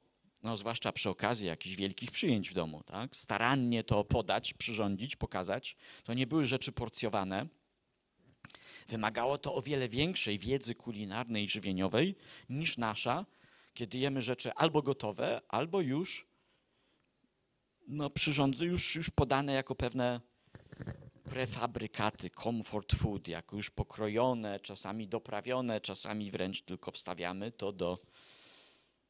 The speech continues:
piekarnika czy mikrofali, czego akurat tym razem nie polecam.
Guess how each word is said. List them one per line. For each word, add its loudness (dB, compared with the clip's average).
piekarnika -2
czy -4
mikrofali, -4
czego -8
akurat -8
tym -4
razem -2
nie 2
polecam. 2